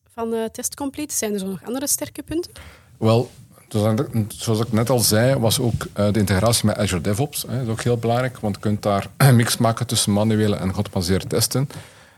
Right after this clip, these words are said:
Speaker 2: En binnen de, eh, Test Complete kun je ook heel gemakkelijk, eh, gaan interageren met andere tools, hè. Dus dat is wel ge-, heel gemakkelijk, waardoor dat die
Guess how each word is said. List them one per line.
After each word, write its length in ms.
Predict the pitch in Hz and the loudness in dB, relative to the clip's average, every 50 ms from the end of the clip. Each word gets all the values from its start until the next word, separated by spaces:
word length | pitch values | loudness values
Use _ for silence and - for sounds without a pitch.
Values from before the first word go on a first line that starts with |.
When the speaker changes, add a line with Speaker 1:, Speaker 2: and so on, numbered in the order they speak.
| _ _ - | _ _ 2
Speaker 2:
En 460 | - 110 113 113 110 110 110 104 - - - - - _ _ _ _ _ _ _ _ _ _ | 4 6 6 8 6 6 4 2 0 -4 -14 -20 -20 _ _ _ _ _ _ _ _ _ _
binnen 400 | - 95 87 117 127 131 120 110 | -4 2 4 4 6 6 6 4
de, 200 | 104 95 - - - - - | 4 2 -2 -6 -10 -6 -2
eh, 260 | 98 101 98 95 95 | 0 2 2 2 2
Test 240 | 92 - 120 113 - | 2 2 2 2 2
Complete 540 | - 135 127 117 - 123 143 143 - - - - | 2 2 0 2 2 2 2 2 0 -4 -8 -2
kun 100 | - 110 | 0 0
je 80 | 104 104 | 2 0
ook 140 | - - | 0 -2
heel 220 | - - 113 120 110 | 0 2 2 4 4
gemakkelijk, 640 | 98 104 104 104 110 - - 110 107 104 - - - | 4 4 4 2 2 0 0 -2 -2 -2 -4 -10 -10
eh, 200 | 110 104 107 - - - | -4 -2 -2 -2 -2 -2
gaan 240 | - - 104 104 | -2 -2 -2 0
interageren 640 | 104 104 98 - - 95 85 78 95 104 - 113 92 | 0 0 0 0 -2 -2 0 0 2 2 2 2 0
met 200 | 87 92 87 - | 0 -2 -4 -4
andere 360 | - 82 92 98 92 82 80 | -2 -2 0 0 0 -2 -4
tools, 380 | - - 80 - - - - - | -6 -8 -8 -8 -6 -8 -8 -8
hè. 100 | - - - 120 120 113 107 101 - | -8 -10 -12 -12 -12 -14 -16 -16 -10
Dus 220 | - 92 87 - | -8 -8 -6 -4
dat 100 | - 98 | -4 -2
is 100 | - - - - - | -4 -4 -4 -4 -2
wel 120 | - 107 | -2 0
ge-, 180 | 98 90 107 - - | 0 0 -2 -2 -2
heel 220 | - 113 117 123 | 0 2 2 4
gemakkelijk, 480 | 101 95 98 107 117 - - 131 131 - - - - - - - - - - - | 4 4 4 2 2 2 2 0 0 -2 -6 -18 -16 -16 -16 -16 -18 -20 -12 -4
waardoor 320 | - 101 101 95 107 110 104 | 0 2 2 4 4 4 4
dat 200 | 113 101 - - | 2 2 0 2
die 220 | 101 98 101 | 2 2 0